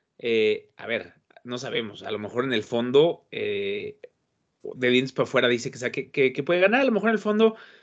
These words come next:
ma-, lo está usando más bien como preparación hacia Augusta, ¿no? Y ver cómo se va,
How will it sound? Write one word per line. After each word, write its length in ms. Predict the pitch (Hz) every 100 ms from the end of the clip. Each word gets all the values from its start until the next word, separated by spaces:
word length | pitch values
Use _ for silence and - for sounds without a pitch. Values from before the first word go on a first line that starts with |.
| _ _
ma-, 320 | 175 170 180
lo 80 | 175
está 140 | 156
usando 280 | 185 196 190
más 180 | 175 170
bien 280 | 156 151 170
como 260 | 190 175
preparación 760 | 147 127 123 123 110 139 131 135
hacia 200 | 127 123
Augusta, 420 | 110 117 117 101
¿no? 160 | 104 135
Y 60 |
ver 140 | 131 131
cómo 140 | 127
se 100 | 123
va, 280 | 113 113 117